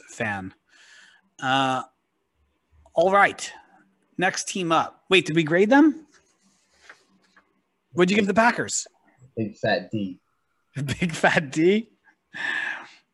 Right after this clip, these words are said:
Speaker 1: Uh, you know, I'm gonna give them a C minus because, look, uh, I'll cut them a break on Stokes. Maybe he's a player that, you know, they think he is. I,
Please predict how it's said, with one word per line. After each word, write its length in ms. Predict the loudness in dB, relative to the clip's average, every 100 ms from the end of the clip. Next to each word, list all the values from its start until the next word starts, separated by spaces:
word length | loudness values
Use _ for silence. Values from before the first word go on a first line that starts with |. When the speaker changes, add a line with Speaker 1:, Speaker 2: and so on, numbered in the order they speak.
| _ _
Speaker 1:
Uh, 320 | 4 6 8 6
you 100 | 6
know, 180 | 8 8
I'm 180 | 8
gonna 180 | 8 8
give 120 | 8
them 120 | 8 6
a 80 |
C 280 | 6 2 4
minus 520 | 6 4 2 0 0
because, 500 | 0 -4 2 2 2
look, 280 | 2 2 2
uh, 180 | 0 0 0
I'll 240 | 2 2
cut 200 | 2 2
them 140 | 4
a 60 | 2
break 260 | 2 2 2
on 140 | 0
Stokes. 580 | 0 2 4 2 -2 -2
Maybe 320 | 0 2 2
he's 380 | 2 -2 -2 -6 -8
a 60 |
player 500 | -10 0 2 4 4 4
that, 300 | 0 -2 _ _
you 100 | -2
know, 160 | 0
they 160 | -2 -4
think 240 | -2 -2
he 160 | 2 2
is. 300 | 2 0 -8 -16 -20 -20 -12 -4
I, 220 | -4